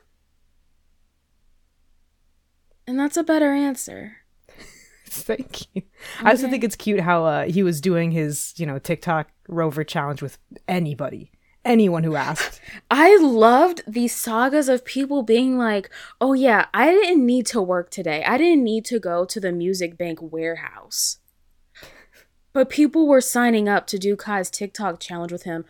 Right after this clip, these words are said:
Speaker 1: so I got dressed and I left my house to do it. I love that. <laughs>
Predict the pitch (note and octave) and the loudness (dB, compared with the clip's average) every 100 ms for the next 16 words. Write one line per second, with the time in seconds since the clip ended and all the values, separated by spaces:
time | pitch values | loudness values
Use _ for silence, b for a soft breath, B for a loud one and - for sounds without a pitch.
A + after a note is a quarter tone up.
0 | B B - A#3+ B3+ A#3+ G3 F#3+ F3+ - | B B -4 0 2 0 0 -2 -4 -6
1 | F3+ F3 E3 - D#3+ D#3+ D#3 - D#3 D3+ | -6 -4 -4 -6 -14 -14 -16 -14 -12 -10
2 | C#3+ D3+ G#3+ _ _ _ _ _ _ _ | -12 -14 -18 _ _ _ _ _ _ _
3 | _ _ _ _ _ _ _ _ _ _ | _ _ _ _ _ _ _ _ _ _
4 | _ _ _ _ _ _ _ - G#3 F#3 | _ _ _ _ _ _ _ -10 -8 -6
5 | E3+ D#3+ D3+ D#3+ D#3+ D#3 D#3+ - _ b | -8 -10 -12 -16 -18 -16 -18 -20 _ b
6 | b b b b b - _ - | b b b b b -20 _ -8